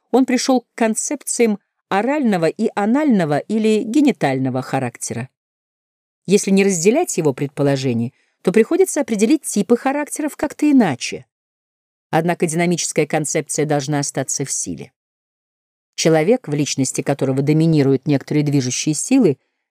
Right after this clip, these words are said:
не обязательно их осознает. Он может быть всецело охвачен садистскими стремлениями, но при этом будет уверен, что им движет лишь чувство долга. Он может даже не совершить ни одного садистского поступка,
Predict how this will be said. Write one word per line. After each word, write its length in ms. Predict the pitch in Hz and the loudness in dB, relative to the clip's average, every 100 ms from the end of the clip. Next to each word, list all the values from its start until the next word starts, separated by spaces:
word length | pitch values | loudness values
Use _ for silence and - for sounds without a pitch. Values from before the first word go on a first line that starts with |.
| - | -2
не 120 | 170 | 2
обязательно 640 | 175 170 160 175 - 180 | 4 2 0 -2 -2 -4
их 300 | 196 208 202 - | -2 -4 -4 -4
осознает. 840 | 220 240 214 233 220 110 - - _ _ _ _ _ _ _ - | -2 0 2 2 2 -4 -8 -20 _ _ _ _ _ _ _ 2
Он 140 | 185 | 4
может 220 | 208 202 | 4 4
быть 120 | 196 - | 2 0
всецело 520 | - 226 - 220 208 | -2 -2 2 2 2
охвачен 420 | 202 202 - 202 | 0 -2 -2 -4
садистскими 580 | - 196 185 - 196 185 | 0 0 -2 -2 0 0
стремлениями, 840 | - 180 190 262 269 175 139 117 _ _ _ | 2 2 4 6 6 6 4 2 _ _ _
но 120 | 190 208 | 0 2
при 140 | 277 | 2
этом 200 | 311 277 | 2 4
будет 220 | 302 294 | 4 4
уверен, 320 | 277 240 294 | 4 4 4
что 220 | 285 - 254 | 0 2 2
им 380 | - 294 349 | 4 4 6
движет 440 | 190 165 143 147 - | 4 4 2 0 0
лишь 180 | 185 - | -2 -2
чувство 420 | 269 - - 269 | -4 -4 -2 0
долга. 520 | 175 139 135 131 147 _ _ _ _ _ _ _ _ _ _ _ | 2 2 2 -2 -6 _ _ _ _ _ _ _ _ _ _ _
Он 160 | - 151 | 2 2
может 260 | 156 160 170 | 2 0 2
даже 220 | 190 214 | 2 4
не 100 | 269 | 0
совершить 540 | - 330 330 - 139 | 2 -2 0 -2 0
ни 80 | 139 | 0
одного 340 | 131 139 127 | 2 0 0
садистского 560 | 127 127 127 117 - 120 | -2 -2 -2 -4 -2 -2
поступка, 640 | - 117 - 101 - 85 | -2 -6 -6 -8 -8 -14